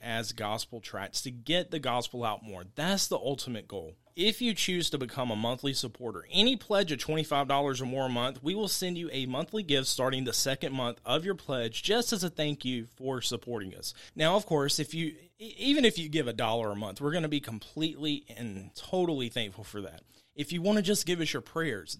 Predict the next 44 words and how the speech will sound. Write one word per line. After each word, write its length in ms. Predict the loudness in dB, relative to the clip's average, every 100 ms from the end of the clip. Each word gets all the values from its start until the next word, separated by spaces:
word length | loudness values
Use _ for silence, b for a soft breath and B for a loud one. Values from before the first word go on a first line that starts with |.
| -8
that 220 | -2 2
is 160 | 4 6
always 460 | 6 6 4 2
welcome. 400 | 0 0 0 -6
I 80 | -6
promise 460 | -2 4 4 4 0
you, 100 | 0
we 140 | 0
appreciate 520 | 0 -2 0 0 0
your 100 | -2
prayers 360 | 0 2 2 0
just 300 | 0 2 2
as 160 | 2
much 240 | 2 2 0
as 80 | -2
the 60 |
monetary 560 | 0 0 0 -2 -2 0
support. 460 | -4 0 2 2 -4 _ _
Now, 200 | 0 0 2
something 460 | 4 4 6 6
that 260 | 6 6 4
I 200 | 2 2
am 260 | 2 2 2
also 640 | 4 4 4 4 4 2 -2 _ -4
going 260 | 0 2
to 80 | 2
start, 400 | 0 2 0 -2 _ -2
each 380 | 0 2 0 2
month 360 | 4 2 0
we 160 | 0 2
want 220 | 4 6
to 60 | 4
donate 400 | 4 2 2 0
to 160 | 0
another 400 | 2 2 2 2
ministry 600 | 0 0 -2 -4 -4 -10 -8
financially. 540 | -4 -2 -2 -4 -12 -16 _
Now, 120 | -6
what 280 | -2 2 2
we 140 | 4
are 100 | 4
going 260 | 4 4 4
to 100 | 2
do 200 | 6 4